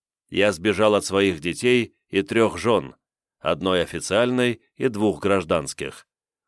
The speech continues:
У меня помимо двух дочек ещё есть и сыновья. Ладно, пока полежу на траве, раскинув руки, рассвет, похоже, вот-вот начнётся, и опишу, как проходила моя жизнь эти последние четверть века.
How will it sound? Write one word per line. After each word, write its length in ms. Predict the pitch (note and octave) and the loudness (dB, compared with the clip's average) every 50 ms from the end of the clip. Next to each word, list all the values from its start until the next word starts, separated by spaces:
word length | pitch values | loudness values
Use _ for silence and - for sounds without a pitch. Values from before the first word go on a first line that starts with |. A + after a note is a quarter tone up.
| _ - | _ -6
У 120 | - F2+ | -4 -2
меня 260 | F#2+ G#2+ A2 A2+ A2 | 0 2 2 2 2
помимо 400 | G#2+ A2 G#2+ A2 A2+ A2 G#2+ G#2 | 2 2 2 2 2 2 2 0
двух 280 | F2 E2 G2 G#2 F#2 E2 | 0 0 -2 -2 -2 2
дочек 380 | F2+ C3 C3 B2 G#2+ F#2 - F2+ | 2 2 2 2 0 -6 -4 -4
ещё 280 | F#2 F2 - - G2+ | -4 -4 -2 0 0
есть 280 | G2 G2 G2 F#2+ - - | 2 4 2 2 0 -4
и 60 | F#2+ | -6
сыновья. 580 | - - G2+ G2+ G#2 G#2+ F#2 F2+ D#2 C2+ B1 _ _ _ _ _ _ _ _ _ _ _ _ _ _ - | -6 -4 -2 0 0 0 0 0 -4 -4 -6 _ _ _ _ _ _ _ _ _ _ _ _ _ _ -12
Ладно, 480 | - C2 F#2+ A2+ B2+ C3+ B2 C3+ C3 A#2+ | -4 0 2 4 4 4 2 2 0 2
пока 300 | - G#2+ F#2+ A#2 A#2 A2+ | 2 -2 2 2 0 0
полежу 400 | - A2 G2+ G#2 G2 F2 G2+ G2+ | 2 0 0 0 0 -2 -2 -2
на 140 | G2+ F#2 | -2 -2
траве, 400 | - - D2+ D2+ D2+ D#2+ G2+ A2+ | -2 -2 -4 -4 -2 0 0 2
раскинув 540 | A2+ A2 G#2 - - - A2 G#2+ G#2 F#2 - | 2 2 2 0 -2 -6 -4 -4 -4 -4 -2
руки, 440 | G2+ G#2+ G#2 F#2+ - G#2 G2+ F#2 - _ _ _ _ _ _ | -2 -2 -2 -2 -2 -2 -2 -2 -2 _ _ _ _ _ _
рассвет, 600 | - - F2 F#2+ F#2 - - - G2+ B2+ C3+ C3 | -6 -2 0 0 0 -2 -4 0 0 0 0 2
похоже, 420 | - A#2+ G#2+ - A2+ A2+ F#2+ G2 G2+ | 0 -2 -2 2 0 0 2 0 0
вот-вот 460 | F2 F#2+ G2 - - F#2 F2+ F2 - | 0 0 0 0 0 -2 -2 -2 -2
начнётся, 720 | D#2+ C#2+ - - - G#2 A#2+ A#2+ - - - A#2+ A2+ G#2 - _ _ _ _ _ _ _ - | -6 -8 -8 -6 -4 -2 -2 -2 -2 -2 -2 0 0 -2 -4 _ _ _ _ _ _ _ -4
и 100 | - A#2 | 0 2
опишу, 460 | C#3 D3 D3 D3 B2+ - - D#3+ D3+ | 2 2 2 0 -2 -2 -2 -4 -2
как 240 | - C3 C3 B2 - | 0 0 0 0 0
проходила 540 | - G#2+ G2 - G#2 F#2+ F#2 G2+ G2+ G2 F2+ | -2 -2 0 0 -2 -2 0 0 0 0 0
моя 260 | E2 D2+ C#2+ C#2+ C#2+ | 0 -2 -2 -2 -4
жизнь 400 | C#2+ F2 A2+ A#2+ A2+ A#2+ A#2 A2 _ _ _ _ _ _ | -2 -2 -4 -4 -2 -4 -8 -8 _ _ _ _ _ _
эти 240 | - - F#2+ - F#2+ | -2 -2 -2 -2 -4
последние 720 | - - D#2 D2+ - - F2 A2 A#2 G#2+ A#2 A#2 A#2 A2 | -4 -2 -2 -2 -2 -2 0 0 0 0 -2 -2 -2 -2
четверть 540 | - - D#2 C#2 C2+ - D#2+ E2 D#2+ - D#2+ | -4 -4 -4 -4 -4 -4 -4 -6 -6 -6 -4
века. 460 | D#2 F#2 E2+ D#2 - - B1+ - - | -2 -2 -2 -2 -4 -8 -10 -10 -12